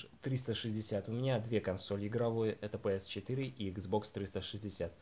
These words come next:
Ну, давайте взглянем игры, какие я приобрёл за это время на, м, П С четыре именно дисками. Ну, как вы видите, G T A, собственно. Как же, это же такой хит, это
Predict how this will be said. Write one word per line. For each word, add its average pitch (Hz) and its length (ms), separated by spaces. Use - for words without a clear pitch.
Ну, 143 100
давайте 170 200
взглянем 120 400
игры, 147 220
какие 123 320
я 110 100
приобрёл 104 460
за 101 160
это 92 160
время 120 340
на, 92 540
м, 80 300
П 113 120
С 113 100
четыре 110 360
именно 95 300
дисками. 95 520
Ну, 175 80
как 165 200
вы 120 100
видите, 90 360
G 92 120
T 87 140
A, 85 180
собственно. 123 580
Как 104 180
же, 92 100
это 87 140
же 92 120
такой 117 380
хит, 113 420
это 90 300